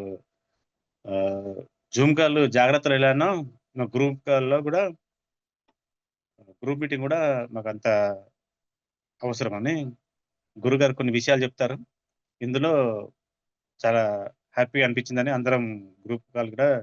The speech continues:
షేర్ చేసుకోవడం జరిగింది గ్రూప్ మీటింగ్‌లో. తర్వాత తెల్లారి మేము స్వామివారి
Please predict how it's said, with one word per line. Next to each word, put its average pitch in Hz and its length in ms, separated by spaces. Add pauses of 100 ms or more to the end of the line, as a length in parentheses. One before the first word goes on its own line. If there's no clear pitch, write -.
(140)
షేర్ 117 220
చేసుకోవడం 113 320
జరిగింది 117 340
గ్రూప్ 120 240
మీటింగ్‌లో. 117 320 (960)
తర్వాత 131 300 (400)
తెల్లారి 131 360
మేము 120 260 (1120)
స్వామివారి 120 520